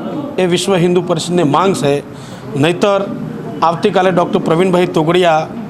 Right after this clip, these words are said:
સુરત પધારવાના છે અને આજે રિલીઝ નહીં થાય તો અમે કાલે આંદોલન કરી શકીશું. અને પોલીસ કમિશનર સાહેબ શ્રી એવું પણ કીધું છે કે અમે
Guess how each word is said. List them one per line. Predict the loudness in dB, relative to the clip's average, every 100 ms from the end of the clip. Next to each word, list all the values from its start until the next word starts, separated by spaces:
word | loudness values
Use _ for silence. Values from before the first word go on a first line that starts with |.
| -14 -12 -10 -2
સુરત | 0 0 -2 -4
પધારવાના | 0 2 2 2 2
છે | 2 -2 -2 -8 -20 -16 -14 -2
અને | 2 2 2 -2 -12 -12 -12 -12 -10 -2
આજે | 0 2 2
રિલીઝ | 2 2 2
નહીં | 0 2
થાય | 2
તો | 2 0
અમે | 0 0
કાલે | 2 2
આંદોલન | 0 -2 0 0 0
કરી | 0 -2
શકીશું. | -2 -4 -2 -4 -6 -8 -10 -10 -8 -8 -4
અને | 0 2 2 0 -2 -10 -2
પોલીસ | 0 0
કમિશનર | 0 -2 0 -2
સાહેબ | 0 0
શ્રી | 0 0
એવું | 2 2 0
પણ | 0
કીધું | 0 0
છે | 0 0
કે | 2
અમે | 2 2 0